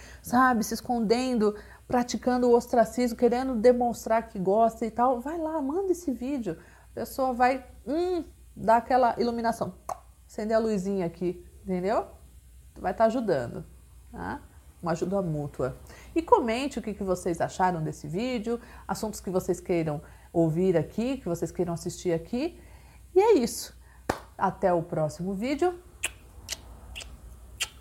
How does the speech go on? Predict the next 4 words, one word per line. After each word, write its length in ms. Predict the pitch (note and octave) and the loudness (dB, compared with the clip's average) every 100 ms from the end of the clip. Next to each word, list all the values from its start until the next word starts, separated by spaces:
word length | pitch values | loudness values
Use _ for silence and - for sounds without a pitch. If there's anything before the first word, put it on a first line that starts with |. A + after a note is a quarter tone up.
| - - - - | -20 -20 -20 -10
Beijocas 480 | F3+ E3+ E3 E3 E3 | 0 2 2 0 0
bruxescas 520 | E3 D#3+ - D3+ D#3+ | -4 -6 -4 -6 -6
pra 180 | - D#3 | -8 -8
vocês. 840 | D3 C#3+ - D3 C3+ - - - | -6 -8 -8 -6 -6 -6 -14 -20